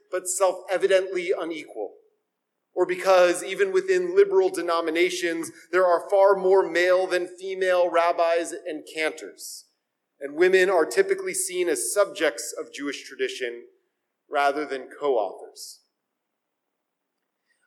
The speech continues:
I've been privileged in my adult life to have incredible women role models who have helped me lift this veil of ignorance,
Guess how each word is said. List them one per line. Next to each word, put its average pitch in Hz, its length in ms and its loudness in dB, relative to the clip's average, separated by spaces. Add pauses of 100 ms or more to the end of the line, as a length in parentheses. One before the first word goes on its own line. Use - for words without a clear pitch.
I've 190 160 0
been 208 160 0
privileged 156 840 -2
in 160 160 -8
my 156 140 0
adult 151 480 0
life - 460 -14 (760)
to 151 120 -6
have 156 300 2
incredible 175 680 0
women 151 280 -2
role 131 280 0
models 92 600 -12 (640)
who 202 120 6
have 190 180 4
helped 214 260 0
me 165 220 -4
lift 175 380 -4 (100)
this 156 260 -8
veil 147 380 0
of 135 140 -4
ignorance, - 800 -8